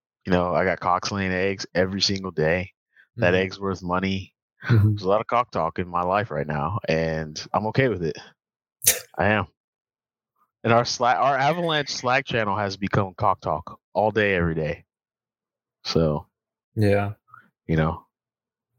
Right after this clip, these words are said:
Speaker 2: People are doing all sorts of things with their cocks.
Speaker 1: Yep.
Speaker 2: Yep.
Speaker 1: Showing the cocks, linking the cocks all over the places, you know,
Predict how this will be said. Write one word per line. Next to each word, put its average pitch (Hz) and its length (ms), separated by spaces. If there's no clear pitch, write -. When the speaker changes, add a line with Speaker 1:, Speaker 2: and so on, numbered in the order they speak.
Speaker 2:
People 113 300
are 104 200
doing 110 280
all 110 140
sorts 113 280
of 117 100
things 107 340
with 104 280
their - 140
cocks. - 600
Speaker 1:
Yep. 135 180
Speaker 2:
Yep. 117 300
Speaker 1:
Showing 107 340
the 123 60
cocks, - 720
linking 113 340
the 113 80
cocks 113 380
all 110 180
over 110 180
the 101 60
places, 104 800
you 104 80
know, 95 320